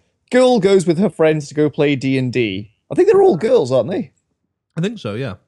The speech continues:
Speaker 1: Which is quite progressive of Jack Chick, actually, thinking about it. Especially for, what, nineteen oh two or whenever he wrote it. Um, but basically, yeah, she goes to a D and D game and starts playing D and D with her friends.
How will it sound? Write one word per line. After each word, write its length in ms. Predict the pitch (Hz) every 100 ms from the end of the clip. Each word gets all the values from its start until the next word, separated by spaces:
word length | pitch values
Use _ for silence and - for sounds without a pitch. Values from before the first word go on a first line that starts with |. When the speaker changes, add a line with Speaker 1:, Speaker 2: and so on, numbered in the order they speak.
| _ -
Speaker 1:
Which 140 | -
is 180 | 359 - _ _ _ _ 143
quite 360 | - 117 131 - _ _
progressive 560 | 202 392 415 - 143 110
of 100 | 110
Jack 240 | 123 117
Chick, 320 | - 113 -
actually, 340 | 120 - - 113 113
thinking 300 | 123 123 123
about 220 | 117 113
it. 200 | 113 110 - _ _ _ _ _
Especially 300 | 156 - 139
for, 120 | 139
what, 280 | 127 107 -
nineteen 520 | 120 113 110 113 95
oh 180 | 104 110
two 260 | - 120 104
or 80 | 98
whenever 240 | 104 101
he 80 | 101
wrote 260 | 95 101 98
it. 140 | - _ _ _ _ _ _ -
Um, 460 | 131 139 143 131 - _ _ _ _ _ _ _ _ _
but 140 | - 165
basically, 360 | 180 - 127
yeah, 260 | 160 135 156 -
she 140 | - 143
goes 140 | 156
to 100 | 160
a 20 |
D 160 | 143 151
and 140 | 143
D 180 | 131 123
game 400 | 120 127 156 156 - _
and 100 | -
starts 280 | 110 123 135
playing 320 | - 147 151
D 160 | 139 139
and 100 | 143
D 160 | 135 135
with 220 | 127 127
her 160 | 143
friends. 580 | 139 95 101 135 143 -